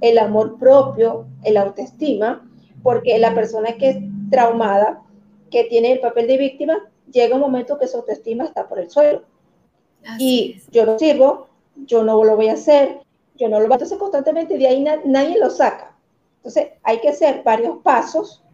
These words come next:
Speaker 1: no todos al mismo tiempo, para que la persona entienda que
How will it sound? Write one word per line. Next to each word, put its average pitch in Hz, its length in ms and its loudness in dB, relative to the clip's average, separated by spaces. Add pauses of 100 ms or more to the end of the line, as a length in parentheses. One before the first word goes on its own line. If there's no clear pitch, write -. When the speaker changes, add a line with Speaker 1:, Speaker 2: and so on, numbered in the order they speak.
(140)
Speaker 1:
no 220 200 -4
todos 240 300 -2
al 254 100 -4
mismo 277 220 -8
tiempo, 220 520 -4 (420)
para 233 180 4
que 233 80 0
la 226 100 2
persona 233 300 -4
entienda 233 680 -2 (640)
que - 400 0